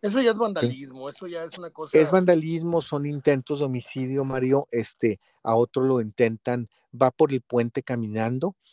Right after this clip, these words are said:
Speaker 2: no sé qué dice, y uno de, de abajo del puente se sube la banqueta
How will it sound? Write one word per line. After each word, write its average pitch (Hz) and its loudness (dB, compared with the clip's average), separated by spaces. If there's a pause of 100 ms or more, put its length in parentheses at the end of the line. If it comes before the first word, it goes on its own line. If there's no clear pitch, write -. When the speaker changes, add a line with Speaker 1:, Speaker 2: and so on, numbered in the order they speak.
(280)
Speaker 2:
no 113 -2
sé 123 -2
qué 123 2
dice, 123 -4 (360)
y 120 -6
uno 117 4
de, 101 2 (360)
de 113 4
abajo 110 2
del 107 0
puente 110 -4
se - -14
sube 113 0
la 113 0
banqueta 117 -2